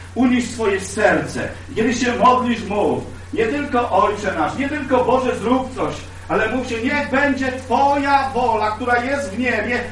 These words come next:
Niech będzie tutaj, na ziemi, w moim codziennym życiu”. Amen? Nie jesteśmy zdani na nasze spekulacje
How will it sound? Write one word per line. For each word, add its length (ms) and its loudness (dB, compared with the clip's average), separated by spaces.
Niech 220 -2
będzie 380 0
tutaj, 500 0
na 140 0
ziemi, 400 2
w 100 -2
moim 400 4
codziennym 520 -2
życiu”. 340 -4
Amen? 360 2
Nie 60 -2
jesteśmy 420 -2
zdani 360 -2
na 140 0
nasze 260 -4
spekulacje 680 -10